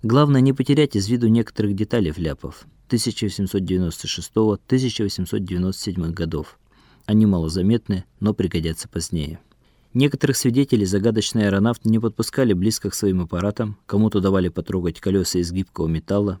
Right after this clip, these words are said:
приглашали войти внутрь. А кто-то из аэронавтов даже удирал при приближении людей и делал отчаянные попытки остаться незамеченным.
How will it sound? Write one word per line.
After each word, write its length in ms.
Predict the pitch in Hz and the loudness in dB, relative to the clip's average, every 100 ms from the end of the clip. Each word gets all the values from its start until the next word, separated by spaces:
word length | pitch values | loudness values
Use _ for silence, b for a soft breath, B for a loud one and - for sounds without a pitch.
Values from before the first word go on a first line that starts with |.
| - | -6
приглашали 500 | 95 80 - 104 92 | -6 -4 -4 -2 -2
войти 300 | 85 80 98 | -4 -4 -4
внутрь. 440 | 87 78 - - _ _ _ _ _ | -2 -6 -8 -16 _ _ _ _ _
А 100 | 87 | -10
кто-то 300 | - 131 123 | -2 -2 0
из 120 | 104 | 0
аэронавтов 480 | 104 98 113 113 95 | 2 2 0 0 -2
даже 260 | 92 101 104 | 0 0 0
удирал 360 | 92 98 113 | 0 2 0
при 160 | 110 92 | 0 -6
приближении 540 | 87 87 85 101 90 | -4 -6 0 0 2
людей 420 | 82 80 98 113 - | 0 0 0 0 -2
и 80 | 95 | -6
делал 320 | 98 107 98 | 2 4 4
отчаянные 420 | 85 - 113 101 | 0 0 0 0
попытки 460 | 87 85 - - - | -2 -4 -6 -6 -6
остаться 420 | 78 - 85 - | -6 -6 -8 -4
незамеченным. 720 | 87 85 87 78 - 73 78 | -4 -2 -2 -2 -6 -10 -10